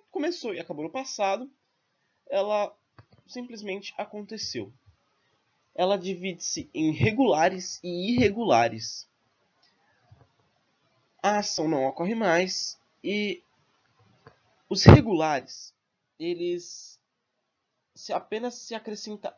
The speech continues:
E D no verbo. E os irregulares eu não coloquei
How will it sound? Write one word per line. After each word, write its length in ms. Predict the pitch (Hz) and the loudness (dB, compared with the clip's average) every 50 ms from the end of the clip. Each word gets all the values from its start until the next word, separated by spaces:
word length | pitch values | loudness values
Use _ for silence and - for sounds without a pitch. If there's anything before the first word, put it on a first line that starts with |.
| _ | _
E 120 | - 240 269 | -6 -6 -6
D 280 | 196 151 165 190 208 | -4 -4 -2 -2 -2
no 120 | 208 208 175 | -2 -4 -6
verbo. 500 | 127 123 120 113 110 104 110 107 107 - _ _ _ _ _ _ _ _ _ - _ - | -4 -2 -2 -2 -2 -4 -6 -14 -16 -18 _ _ _ _ _ _ _ _ _ -20 _ -10
E 80 | - | -8
os 140 | 233 220 196 | -8 -6 -4
irregulares 800 | 226 269 285 285 254 196 175 147 147 135 143 147 131 120 117 131 | -4 -2 -2 -2 -2 -2 0 2 2 2 2 0 -2 -4 -6 -4
eu 200 | 135 131 127 131 | -4 -4 -4 -6
não 240 | 131 135 143 147 175 | -6 -6 -6 -6 -6
coloquei 460 | 175 - 160 131 127 127 - - | -8 -10 -12 -12 -12 -14 -18 -20